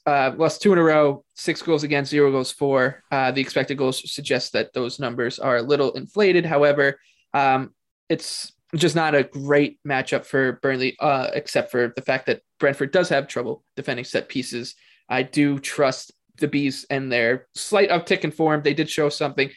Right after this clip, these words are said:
Christian Eriksen should make a difference. Ivan Toney looks to be back in form as well. So I think we're gonna be getting a performance from Brentford that looks more like the team we saw in September and October than the one we've seen in, uh, the winter.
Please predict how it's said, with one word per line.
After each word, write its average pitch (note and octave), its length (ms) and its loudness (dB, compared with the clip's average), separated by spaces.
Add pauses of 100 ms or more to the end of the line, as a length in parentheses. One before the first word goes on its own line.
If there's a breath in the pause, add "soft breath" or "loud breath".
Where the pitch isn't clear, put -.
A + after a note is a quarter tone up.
(180 loud breath)
Christian E3 260 0
Eriksen D3+ 340 2
should D3+ 140 -6
make C#3+ 140 -2
a - 40 -4
difference. C#3 380 -2
Ivan C#3+ 240 0
Toney C3+ 260 -4
looks B2+ 200 -8
to C#3+ 60 -12
be C#3 100 -8
back C3+ 240 -6
in A#2 60 -8
form B2+ 260 -12
as - 100 -14
well. F3+ 340 2 (280 loud breath)
So D3 460 4 (140)
I D3+ 80 -2
think F3 180 0
we're F3 100 4
gonna E3 160 0
be E3 100 0
getting D#3+ 340 0 (140)
a F#3 60 0
performance A#3+ 360 2
from G3+ 120 0
Brentford G3+ 300 2
that E3+ 120 2
looks F3 180 -4
more F3 140 0
like E3 160 0
the - 60 -20
team E3+ 160 -2
we D#3 80 0
saw E3 280 0
in C#3+ 220 -4 (300 soft breath)
September E3+ 420 0
and D3 100 2
October C#3+ 380 2
than C3 220 -2
the B2+ 80 -6
one C#3 200 -6
we've C3 160 -6
seen C#3 580 -6
in, B2+ 420 -4
uh, C3 240 -4
the B2+ 100 -2
winter. B2 300 -6